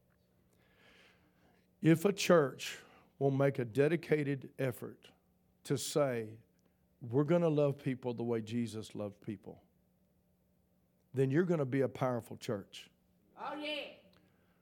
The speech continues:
Speaker 1: This is what happened at Magnolia Christian Center. Listen to me. I'll close with this. This is what happened. I'm praying my guts out for revival.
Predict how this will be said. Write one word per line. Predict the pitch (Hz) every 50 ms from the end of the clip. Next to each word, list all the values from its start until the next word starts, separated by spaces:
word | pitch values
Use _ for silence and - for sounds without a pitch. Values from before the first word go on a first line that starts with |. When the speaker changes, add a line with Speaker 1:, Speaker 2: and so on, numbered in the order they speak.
| _ _ -
Speaker 1:
This | 147 185 185 190
is | 208 175 170
what | 190 208 196
happened | 175 170 170 165 156 - 151 143
at | 139 143
Magnolia | 143 143 139 139 139 135 139 139 127
Christian | - - 151 139 - - 123 107
Center. | - - 120 107 107 110 110
Listen | 123 160 156 - - 117 113
to | - 117
me. | 117 113 107 110 -
I'll | 120 123 139
close | - - 147 147 147 139 117
with | 127 123
this. | 113 113 104 101 101 - - - _ _ _ _ _ _ _ _ _ _
This | - 156 175 143
is | 170 160 135
what | 147 147 131
happened. | 127 123 107 107 - - - _ _ _ _ _ _ _ _ _ _ _ _ _ _ - _ _
I'm | - 139 165 185 208 196
praying | 202 - 175 175 180 180 175 165
my | 160 151 147 143
guts | 135 123 147 143 143 139 - -
out | 123 117 117 110 110 -
for | - 117 113
revival. | 113 117 113 107 123 120 117 110 107 - -